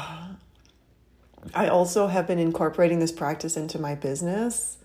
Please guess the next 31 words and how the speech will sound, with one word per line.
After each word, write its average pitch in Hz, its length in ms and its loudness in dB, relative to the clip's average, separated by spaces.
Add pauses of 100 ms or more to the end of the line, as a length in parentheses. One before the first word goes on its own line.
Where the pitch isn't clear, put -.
(600)
And 160 380 2
it's 175 180 0
very 196 260 8
interesting 190 480 2
because 156 340 2
since 170 260 -2
learning 185 240 2
about 165 260 6
human 180 320 2
design, 175 540 2
my 151 80 2
human 170 300 0
design 175 420 0
type, 139 500 -2 (520)
um, 156 420 0
I 170 60 4
have 170 200 2
some 180 160 0
free 190 220 6
resources 175 760 6
on 160 140 2
my 175 120 4
website 160 520 4
if 175 140 0
you'd 170 100 2
like 151 200 -2
to 175 200 2
understand 170 600 2
your 160 220 6
body 151 320 2
chart. 156 540 -4